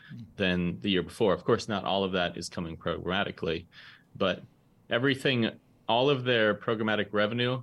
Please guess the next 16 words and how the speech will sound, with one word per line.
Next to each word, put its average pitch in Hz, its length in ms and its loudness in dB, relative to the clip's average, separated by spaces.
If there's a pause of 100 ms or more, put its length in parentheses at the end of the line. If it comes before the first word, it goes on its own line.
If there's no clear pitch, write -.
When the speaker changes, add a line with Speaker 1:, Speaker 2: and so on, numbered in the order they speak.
(100)
Speaker 2:
goes 92 220 0
back 95 360 -2
into 92 240 -4
the 87 100 -2
journalism 87 560 -2
that 82 180 -6
they, 90 260 -4 (360)
that - 100 -12
they 87 100 0
say 98 180 2
is 92 120 0
the 92 100 -2
bedrock 90 560 0
of 90 120 -8
their 87 120 -2
business. 82 540 -6